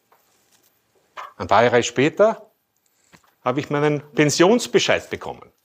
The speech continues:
Das heißt, ich wurde von Amts wegen für alt erklärt. Aber ich will ja noch arbeiten. Ich will noch zwanzig, fünfundzwanzig Jahre arbeiten.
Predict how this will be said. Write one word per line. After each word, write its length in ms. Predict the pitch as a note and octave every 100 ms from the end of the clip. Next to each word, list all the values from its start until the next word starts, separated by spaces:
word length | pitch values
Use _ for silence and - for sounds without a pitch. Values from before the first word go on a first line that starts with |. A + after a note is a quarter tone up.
| _ _ _ _ _ -
Das 140 | G#2+
heißt, 180 | C#3+ -
ich 140 | -
wurde 360 | C3 D3+ F3 E3+ - _
von 240 | - A#2 -
Amts 400 | B2 D#3+ - A#2+
wegen 380 | B2+ D3 D3 - _
für 220 | - -
alt 240 | D3 - -
erklärt. 400 | - - - - _ _ _ _ _ _
Aber 100 | A#2
ich 100 | C3+
will 120 | G3
ja 80 | G#3+
noch 160 | E3+ E3
arbeiten. 480 | F3 G#3 - G2 - -
Ich 100 | B2
will 120 | D#3+
noch 140 | G3 -
zwanzig, 440 | F3+ G#3 B3 F#3
fünfundzwanzig 580 | A#3+ B3 F3+ F#3+ E3 E3
Jahre 280 | D#3 C#3 C#3+
arbeiten. 480 | G3 A#3 - -